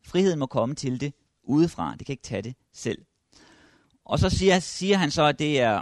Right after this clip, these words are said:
<clears throat> mod slutningen af Filosofiske Smugler, hvor han siger, øh, "Det ses da let,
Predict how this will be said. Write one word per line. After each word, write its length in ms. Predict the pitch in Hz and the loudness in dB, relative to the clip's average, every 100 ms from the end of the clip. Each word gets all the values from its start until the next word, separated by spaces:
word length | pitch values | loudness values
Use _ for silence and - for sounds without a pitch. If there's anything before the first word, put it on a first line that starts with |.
| - | -4
<clears throat> 200 | 165 90 | -8 -4
mod 160 | 110 113 | 0 4
slutningen 500 | - 160 165 143 123 | 4 4 0 -2 -2
af 100 | 117 | -4
Filosofiske 500 | 123 117 117 131 - | -6 -8 -8 -8 -8
Smugler, 400 | - 147 180 208 175 _ _ _ _ _ _ _ _ _ _ - | -4 0 2 0 -2 _ _ _ _ _ _ _ _ _ _ -6
hvor 100 | 120 | -4
han 100 | 123 | -2
siger, 260 | - 165 160 _ _ _ _ _ _ - | 0 -2 -2 _ _ _ _ _ _ -2
øh, 160 | 117 123 | 0 0
"Det 80 | 156 | -2
ses 240 | 214 208 | -2 0
da 100 | 180 | 0
let, 440 | 156 156 - - | 2 2 0 -14